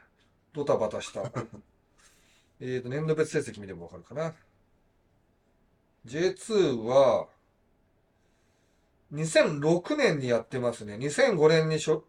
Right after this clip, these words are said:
Speaker 1: 降格して、で、三位で昇格してんのかな。
Speaker 2: そう、入れ替え戦です。
Speaker 1: 入れ替え戦か、これ。
Speaker 2: はい。
Speaker 1: あ、それが言ってたやつか。
Speaker 2: そうです。
Speaker 1: あと、
Speaker 2: あ、そう。
Speaker 1: 二千十三年にジェイツー、
Speaker 2: あ、
Speaker 1: だ、二千十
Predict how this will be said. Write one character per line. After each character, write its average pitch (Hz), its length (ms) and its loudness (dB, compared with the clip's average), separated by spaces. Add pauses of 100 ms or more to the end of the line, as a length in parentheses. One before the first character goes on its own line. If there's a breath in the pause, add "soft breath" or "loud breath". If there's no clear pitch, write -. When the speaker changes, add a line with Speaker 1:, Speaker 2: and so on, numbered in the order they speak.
Speaker 1:
降 151 180 2
格 139 280 -2
し - 80 -10
て、 165 360 2 (580)
で、 156 60 -2
三 262 340 2
位 - 20 0
で 143 80 -2
昇 135 160 -2
格 131 160 -6
し - 40 -8
て 127 120 -2
ん 98 40 -8
の 95 60 -8
か 117 80 -8
な。 160 140 -10 (1600)
Speaker 2:
そ 139 200 -10
う、 117 40 -6
入 120 60 -8
れ 123 80 -6
替 123 140 -4
え - 20 -8
戦 107 160 -12
で - 60 -16
す。 - 200 -20 (220)
Speaker 1:
入 165 80 -4
れ 214 60 4
替 247 100 2
え - 20 0
戦 262 140 -4
か、 175 80 2
こ 120 80 -2
れ。 - 60 -2
Speaker 2:
は 117 100 -8
い。 - 100 -14 (520)
Speaker 1:
あ、 139 80 -10
そ - 80 -4
れ 214 80 4
が 208 60 6
言 196 60 8
っ - 20 -4
て - 60 -10
た 170 80 2
や 123 60 4
つ - 100 -6
か。 - 220 -14
Speaker 2:
そ - 140 -12
う - 20 -8
で - 40 -10
す。 - 220 -16 (220)
Speaker 1:
あ 185 40 -6
と、 185 40 -2
Speaker 2:
あ、 - 40 -4
そ 147 80 -8
う。 - 20 -6
Speaker 1:
二 190 120 2
千 330 300 -2
十 220 300 4
三 254 320 2
年 131 260 0 (460)
に 165 160 0
ジ 147 80 0
ェ 151 100 4
イ - 20 -2
ツ 147 120 -4
ー、 117 140 -2
Speaker 2:
あ、 - 40 -8
Speaker 1:
だ、 135 140 0
二 160 100 0
千 254 200 4
十 165 140 -2